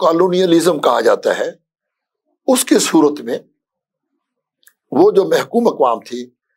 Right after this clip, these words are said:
वो इन मगरबी अक़वाम की फिक्री तौर पर और तहजीबी तौर पर और माशरती तौर पर महकूम हो गई।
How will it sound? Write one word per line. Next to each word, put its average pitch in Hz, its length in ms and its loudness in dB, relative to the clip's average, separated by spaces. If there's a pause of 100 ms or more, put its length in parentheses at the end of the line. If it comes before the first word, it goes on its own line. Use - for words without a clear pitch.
(420)
वो 175 440 0 (1080)
इन 165 180 0 (280)
मगरबी 165 420 2
अक़वाम 143 400 0
की 190 220 -10 (1200)
फिक्री 320 500 0
तौर 156 280 0
पर - 180 -4
और 139 200 -2 (140)
तहजीबी 180 480 2
तौर 147 220 2
पर 110 280 0
और 117 320 2 (320)
माशरती 147 580 0
तौर 147 200 0
पर 123 300 -8 (1120)
महकूम 143 540 0 (380)
हो 147 120 0
गई। 92 280 -6